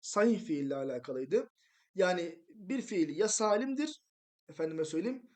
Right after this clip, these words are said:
ya mu'teldir. Salim de kendi arasında, e, sahih,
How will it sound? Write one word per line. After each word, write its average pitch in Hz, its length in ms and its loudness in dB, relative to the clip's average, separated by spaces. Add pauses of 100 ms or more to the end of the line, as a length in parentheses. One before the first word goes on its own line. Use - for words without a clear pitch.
(120)
ya 254 120 4
mu'teldir. 180 680 0 (300)
Salim 226 440 -2
de 196 80 2
kendi 202 300 0
arasında, 175 640 0 (480)
e, 135 200 0
sahih, 202 520 0